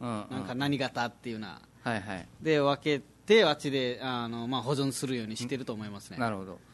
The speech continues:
Speaker 1: らこれ、この場合だよ。
Speaker 2: はい。
Speaker 1: ラムちゃん、ネパール人やし。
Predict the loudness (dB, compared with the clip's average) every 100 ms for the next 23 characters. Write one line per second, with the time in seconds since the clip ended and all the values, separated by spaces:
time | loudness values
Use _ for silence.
0 | -20 -12 -8 -2 2 4 4 0 -6 -2
1 | 0 4 2 2 -2 -6 -6 2 2 2
2 | -8 -14 -4 -2 0 0 0 0 0 -2
3 | -2 -4 -4 -6